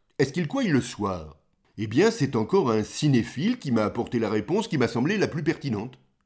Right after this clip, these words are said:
Le pont de la rivière Kwai, une seule fois dans sa vie. C'est lorsqu'il explose, dans cette scène spectaculaire qui clôture le film, avec ce train qui déraille et vient s'effondrer au creux de la rivière.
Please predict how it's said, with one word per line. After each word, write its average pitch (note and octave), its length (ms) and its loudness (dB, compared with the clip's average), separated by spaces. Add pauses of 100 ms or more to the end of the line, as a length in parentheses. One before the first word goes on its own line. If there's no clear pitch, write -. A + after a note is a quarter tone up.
(220)
Le G#2+ 120 -4
pont D#3+ 280 0
de A#2 100 2
la G#2+ 100 2
rivière G#2+ 480 -2
Kwai, C3 400 4 (300)
une E3+ 140 8
seule A2+ 240 -2
fois A2+ 300 2
dans F#2+ 160 -4
sa F2+ 240 -10
vie. D#2+ 400 -10 (260)
C'est D#3+ 120 6
lorsqu'il D3 360 2
explose, A2+ 840 2
dans F#2+ 140 -6
cette - 240 -2
scène F3+ 260 4
spectaculaire A2 720 2
qui B2 140 -8
clôture B2 340 0
le A2 80 2
film, A3+ 360 4 (300)
avec A2+ 220 2
ce B2 140 -2
train C3 180 0
qui A#2 160 -4
déraille B2+ 580 4 (220)
et F3 80 6
vient B2+ 160 4
s'effondrer A2+ 720 0 (120)
au A#2+ 120 -4
creux B2 300 0
de G#2+ 80 -2
la F#2 100 -4
rivière. F#2 500 -6